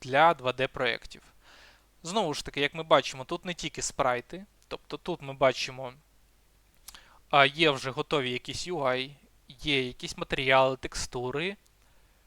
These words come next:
багато-багато чого різного. Багато речей, звичайно, тут коштують грошей та чималих. І при розробці вже повноцінної гри, коли у вас вже в планах є створення якоїсь повноцінної гри, це абсолютно нормально витрачати гроші на якісь асети.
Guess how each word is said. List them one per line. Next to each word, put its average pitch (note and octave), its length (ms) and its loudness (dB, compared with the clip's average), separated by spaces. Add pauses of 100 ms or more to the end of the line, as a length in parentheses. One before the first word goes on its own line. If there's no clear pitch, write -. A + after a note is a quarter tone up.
(400)
багато-багато C#3 800 4
чого C3 240 -6
різного. B2 400 -10 (1120)
Багато G3+ 280 8
речей, G3+ 260 -2
звичайно, F3+ 400 -4
тут - 180 -10
коштують D3 420 -4
грошей C#3+ 420 -4
та C3+ 120 -8
чималих. C3+ 680 -6 (500)
І C3+ 480 -2
при E3 140 0
розробці D#3+ 920 -2
вже B2 200 -4
повноцінної C#3+ 680 -4
гри, D4 340 -6 (480)
коли D3+ 300 2
у C3+ 80 -2
вас B2+ 240 0
вже C3 160 -4
в - 40 -4
планах C3 420 0
є B2+ 100 -6
створення C3 440 -4
якоїсь B2 240 -8
повноцінної C3+ 500 -10
гри, C3 220 -6
це C3+ 280 -4
абсолютно C#3+ 400 -8
нормально C3 420 -4
витрачати B2+ 520 -6
гроші C3+ 340 -6
на B2 100 -14
якісь - 300 -12
асети. A3+ 440 -4